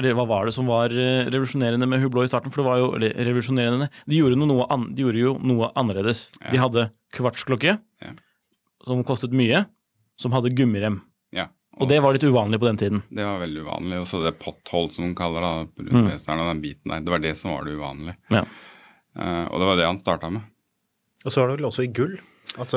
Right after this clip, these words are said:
Speaker 2: Så var det
Speaker 3: kunne
Speaker 2: også
Speaker 3: være
Speaker 2: i gull,
Speaker 3: gull
Speaker 2: ja.
Speaker 3: og gummi, at det liksom
Speaker 2: Ja.
Speaker 3: var den kombinasjonen som var
Speaker 2: Ja.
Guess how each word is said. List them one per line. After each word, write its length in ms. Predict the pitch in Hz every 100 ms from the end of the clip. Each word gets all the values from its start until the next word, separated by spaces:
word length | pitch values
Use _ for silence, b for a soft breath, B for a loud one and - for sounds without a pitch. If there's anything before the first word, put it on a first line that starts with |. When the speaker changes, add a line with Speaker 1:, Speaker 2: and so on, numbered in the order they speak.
| 127
Speaker 2:
Så 80 | 127
var 120 | 101
det 60 | 139
Speaker 3:
kunne 80 | 131
Speaker 2:
også 20 |
Speaker 3:
være 100 | 120
Speaker 2:
i 40 |
gull, 140 | 104 -
Speaker 3:
gull 60 | 98
Speaker 2:
ja. 80 | 131
Speaker 3:
og 80 | 139
gummi, 240 | 127 120 147
at 100 | -
det 80 | 123
liksom 120 | 110
Speaker 2:
Ja. 60 |
Speaker 3:
var 60 | 120
den 200 | 117 117
kombinasjonen 600 | 123 123 127 123 107 117
som 100 | 120
var 160 | 113 110 -
Speaker 2:
Ja. 200 | 113